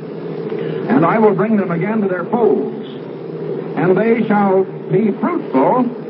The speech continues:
and increase." Here again, he's talking about what is going to happen at the second coming of Christ. "I will gather the remnant." This is the one who later was born of the Virgin Mary and became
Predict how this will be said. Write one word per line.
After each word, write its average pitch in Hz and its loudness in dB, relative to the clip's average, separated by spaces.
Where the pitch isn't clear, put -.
and 247 2
increase." 196 2
Here 147 2
again, 151 2
he's 120 2
talking 143 0
about 123 0
what 139 2
is 127 0
going 143 4
to 131 4
happen 131 -2
at 107 2
the 120 2
second 143 2
coming 139 4
of 120 0
Christ. 135 0
"I 359 2
will 302 6
gather 208 4
the 185 -2
remnant." 165 -2
This - 2
is 226 6
the 226 2
one 254 2
who 190 2
later 202 2
was 143 2
born 320 2
of 277 2
the 240 4
Virgin 220 2
Mary 214 2
and 208 2
became 233 2